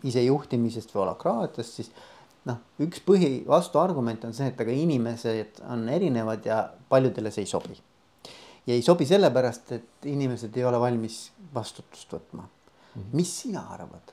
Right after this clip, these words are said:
Speaker 1: Kas, noh, sa ütlesid, et alguses oli inimestel raske võib-olla, on ju, aga mis on nende, või kuidas, kuidas nad, kas nad siis muutusid aja jooksul?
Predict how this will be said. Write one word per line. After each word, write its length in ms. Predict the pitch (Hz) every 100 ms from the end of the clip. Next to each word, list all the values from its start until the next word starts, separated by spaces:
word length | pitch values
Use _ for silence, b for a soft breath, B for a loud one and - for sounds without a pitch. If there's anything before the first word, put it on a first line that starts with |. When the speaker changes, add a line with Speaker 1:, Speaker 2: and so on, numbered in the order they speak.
| _
Speaker 1:
Kas, 240 | - 131 -
noh, 180 | - 131
sa 100 | 135
ütlesid, 280 | 180 151 98
et 160 | - -
alguses 400 | 170 180 117 101
oli 180 | 120 117
inimestel 460 | 127 139 113 - 104
raske 400 | 110 110 - -
võib-olla, 460 | 185 170 165 160 160
on 140 | 160
ju, 80 | 160 - _ b b b b b -
aga 180 | 120
mis 280 | 131 175 214 - -
on 240 | 147 135 123
nende, 460 | 123 123 120 120 117
või 200 | 117 120
kuidas, 260 | 160 175 -
kuidas 240 | 170 156
nad, 160 | 131 -
kas 160 | 127
nad 140 | 127 127
siis 140 | 120
muutusid 720 | 123 117 123 120 - 147 175 185
aja 220 | 175 165
jooksul? 420 | 160 156 -